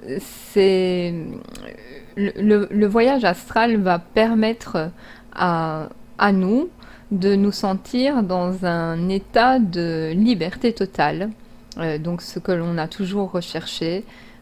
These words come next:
euh, à travers les choses que l'on nous donne, entre guillemets, ici sur cette terre. Mais, euh,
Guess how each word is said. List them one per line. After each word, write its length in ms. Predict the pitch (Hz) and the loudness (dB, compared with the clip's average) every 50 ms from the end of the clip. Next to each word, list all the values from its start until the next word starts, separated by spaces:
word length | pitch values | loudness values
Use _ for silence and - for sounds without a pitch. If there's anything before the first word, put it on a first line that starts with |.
| - | -6
euh, 240 | 165 170 165 160 147 - | -6 -4 -4 -4 -6 -6
à 120 | - 185 180 | -6 -6 -6
travers 420 | - - 185 175 160 180 196 202 | -4 -4 -4 0 0 0 0 2
les 120 | 190 170 | 0 -2
choses 460 | 170 - - 196 185 185 190 190 160 160 | -4 -2 -2 -2 -2 -2 -2 -4 -6 -6
que 320 | - 190 165 156 151 147 - - - 247 | -2 -2 -2 -2 -4 -6 -10 -10 -8 -6
l'on 360 | 185 180 175 175 175 170 165 | -4 -2 -2 -2 -2 -2 -2
nous 520 | 170 170 170 170 170 165 160 156 151 156 - - - - - - - - - - - - - - - - - - - - - | -2 -2 -2 -2 -4 -4 -6 -8 -10 -12 -16 -18 -20 -20 -20 -20 -20 -20 -20 -20 -20 -20 -20 -20 -20 -20 -20 -20 -16 -6 -2
donne, 480 | 190 190 160 196 190 180 170 165 160 - - | -2 0 2 4 4 4 4 0 -4 -4 -4
entre 280 | 165 170 170 - 196 | -4 -4 -2 -2 -2
guillemets, 380 | 185 165 175 185 185 180 180 175 | -2 -2 0 -2 0 0 0 -2
ici 260 | 175 175 - - 190 | -4 -4 -6 -8 -8
sur 200 | 175 - - - | -8 -8 -10 -12
cette 300 | - - 175 165 - - | -6 -8 -8 -8 -8 -6
terre. 260 | - 170 175 196 240 - - - - - - - - - - - - - - - | -2 -2 0 0 -2 -4 -10 -20 -20 -20 -20 -20 -20 -20 -20 -20 -20 -20 -8 0
Mais, 380 | 214 208 202 214 214 214 208 190 | 2 4 6 6 6 6 4 4
euh, 340 | 175 170 160 156 156 151 | 2 2 0 -2 -4 -6